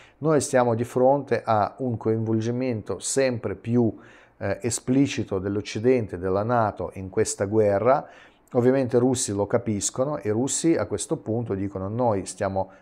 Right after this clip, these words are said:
preparando una risposta per la nato che eseguiremo utilizzando i missili e le armi, eh, a nostra disposizione, armi tattiche con testate, eh, nucleari".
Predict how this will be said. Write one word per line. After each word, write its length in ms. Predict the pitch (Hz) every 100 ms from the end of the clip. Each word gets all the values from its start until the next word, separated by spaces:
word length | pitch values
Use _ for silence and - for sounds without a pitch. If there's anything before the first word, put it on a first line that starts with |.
| _
preparando 800 | - 110 117 123 127 107 92 90
una 240 | 135 117 101
risposta 760 | 107 - 139 120 - - 87 80
per 180 | - 101
la 160 | 104
nato 600 | 123 107 107 117 156 165 - - _ _
che 360 | - 123 107 - - _
eseguiremo 720 | 120 113 120 147 117 113 120
utilizzando 760 | 110 120 131 98 87 92 98 -
i 100 | 120
missili 640 | 110 101 - 110 110 113 - _ _
e 160 | - 104
le 140 | 113
armi, 600 | 113 104 104 104 110 113 -
eh, 280 | 98 90 90
a 80 | 98
nostra 340 | 104 101 -
disposizione, 760 | 92 95 - 107 113 - 110 104
armi 360 | 92 90 113
tattiche 760 | - 113 98 - 123 143 143 - - _ _ _ _ -
con 280 | 131 139
testate, 760 | 135 156 - 104 98 113 113 - -
eh, 200 | 95 90
nucleari". 760 | 117 120 120 120 113 98 87